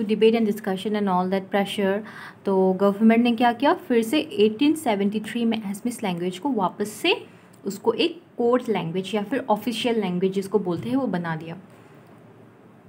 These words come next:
ठीक है, so however in the process language became a marker of Assamese nationalism। So ये लैंग्वेज के through ही एक Assamese नेशनलिज्म की जो भावना है वो जागी थी, that we should, uh,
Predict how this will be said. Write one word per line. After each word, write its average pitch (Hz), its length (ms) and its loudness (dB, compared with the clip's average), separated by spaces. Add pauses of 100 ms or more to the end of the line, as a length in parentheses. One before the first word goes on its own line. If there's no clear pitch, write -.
(840)
ठीक - 180 -2
है, - 160 2 (400)
so - 60 -6
however 208 440 4
in 277 180 6
the 262 80 6
process 220 440 2
language 214 420 4
became 208 260 2
a 247 60 4
marker 180 380 2
of 254 120 2
Assamese 202 480 -2
nationalism। 180 600 -6 (580)
So 262 160 6
ये 269 140 8
लैंग्वेज 240 580 4
के 294 140 2
through 262 340 6
ही 277 160 6
एक 269 320 0
Assamese 220 440 4
नेशनलिज्म 220 720 4
की 226 80 0
जो 226 120 0
भावना 196 380 0
है 247 140 4
वो 247 140 4
जागी 180 400 -2
थी, - 240 -14 (480)
that 202 240 0
we 262 240 8
should, 269 400 4
uh, 180 400 2